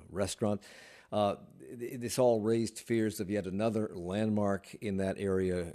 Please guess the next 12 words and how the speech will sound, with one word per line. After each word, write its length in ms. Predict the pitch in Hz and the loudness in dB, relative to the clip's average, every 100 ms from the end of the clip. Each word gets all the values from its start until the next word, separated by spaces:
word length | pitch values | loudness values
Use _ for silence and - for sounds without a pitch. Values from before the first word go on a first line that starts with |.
| - | -12
meeting 480 | 76 87 110 98 92 | -12 -4 -2 0 -2
the 100 | 82 | 0
wrecking 400 | 110 120 95 80 | 0 2 -2 -4
ball, 360 | 78 73 90 | -6 -4 -4
but 460 | 104 82 110 104 - | -6 2 2 2 -2
Neighborhood 440 | 98 120 113 107 - | 0 2 4 0 4
Theater 320 | 170 147 110 | 6 8 4
posted 420 | - 117 117 - - | 0 0 0 -2 -4
on 180 | 104 98 | -2 -2
their 120 | 95 | -2
Facebook 540 | - 135 123 113 101 | 0 -2 0 -4 -4
page 260 | 101 98 | -2 -2